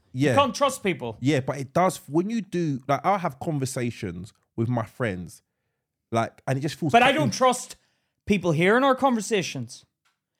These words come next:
Speaker 2: Even this conversation we have now, I don't trust who, who's gonna listen to this conversation. I don't trust, I trust our fans. I trust our fans. Just keep listening. <laughs> I,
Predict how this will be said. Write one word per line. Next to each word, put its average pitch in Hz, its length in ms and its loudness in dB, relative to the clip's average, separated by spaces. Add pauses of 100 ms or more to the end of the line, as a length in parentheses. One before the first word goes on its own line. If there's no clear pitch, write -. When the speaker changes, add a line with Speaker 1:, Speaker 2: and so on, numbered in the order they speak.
(160)
Speaker 2:
Even 269 200 2
this 262 120 2
conversation 220 480 -2
we 202 60 0
have 202 140 2
now, 202 240 -2
I 240 140 4
don't 277 200 2
trust - 520 0 (420)
who, 214 300 4
who's 196 220 2
gonna 208 140 -2
listen 196 220 -4
to 220 40 -4
this 220 120 -6
conversation. 220 360 -8
I 233 100 4
don't 247 180 2
trust, - 460 -2 (320)
I 214 140 2
trust 233 280 -2
our 196 80 2
fans. 233 640 2 (260)
I - 40 -12
trust 220 260 -4
our 185 60 -4
fans. 196 460 -2 (640)
Just - 200 -18
keep - 220 -8
listening. 143 340 -8 (120)
<laughs> - 200 -10
I, - 300 0